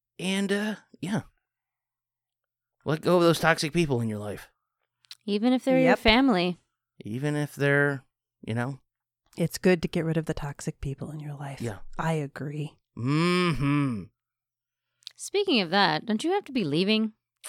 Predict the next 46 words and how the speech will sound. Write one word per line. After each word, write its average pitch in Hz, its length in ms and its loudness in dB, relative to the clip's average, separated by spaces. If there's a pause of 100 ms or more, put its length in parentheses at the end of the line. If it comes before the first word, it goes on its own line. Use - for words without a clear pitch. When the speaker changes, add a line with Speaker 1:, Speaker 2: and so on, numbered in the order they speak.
(880)
Speaker 3:
I 185 300 6
think 247 260 6
I 254 40 12
Speaker 1:
Sounds 247 100 10
Speaker 3:
do. 359 220 10
Speaker 1:
right. 220 180 2 (100)
Speaker 2:
Don't 427 260 2
you 494 100 10
Speaker 1:
Yeah. 415 100 6
Speaker 2:
have 349 100 6
a 247 100 8
rich-ass 247 580 4
husband 247 640 4
to 262 80 -2
go - 100 4
Speaker 3:
And 226 420 12
a 196 40 12
l-, 165 400 6
great 170 720 2
life 170 220 4
Speaker 2:
fuck 269 180 12
Speaker 3:
to - 80 4
get 285 60 8
Speaker 2:
or 262 40 8
Speaker 3:
back 165 80 8
Speaker 2:
something? 269 500 6
Speaker 3:
to. 220 60 4
Speaker 2:
I 180 60 4
don't 202 260 2 (180)
Speaker 3:
Yeah, 190 100 4
Speaker 1:
Yeah. 220 460 12
Speaker 3:
and 190 100 0
have 190 140 6
some 180 240 2
kids 208 360 6
with. 247 320 10
It's - 100 -14
gonna 214 160 4
be 180 80 8
Speaker 1:
Okay. 151 220 2
Speaker 3:
great. 151 440 0 (260)
Speaker 1:
Wow, 120 240 4
now 120 200 4
who's 117 140 2
being 95 180 -8
petty? 76 320 -8